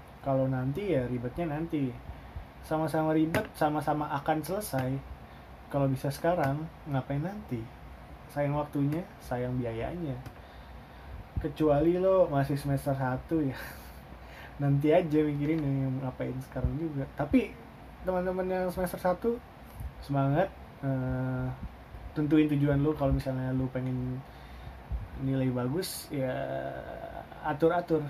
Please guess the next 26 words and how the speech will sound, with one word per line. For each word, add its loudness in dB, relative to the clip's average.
biar 2
nilainya -4
bagus -4
sampai -4
semester -8
enam, -4
tujuh, -4
delapan, -6
dan -2
akhirnya -6
lulus. -10
Terima 0
kasih 0
teman-teman 0
sudah 2
mendengarkan, 0
teman, 2
terima 4
kasih -2
teman-teman 2
yang -2
semester -2
satu 0
udah 6
dengerin 0
tentang 2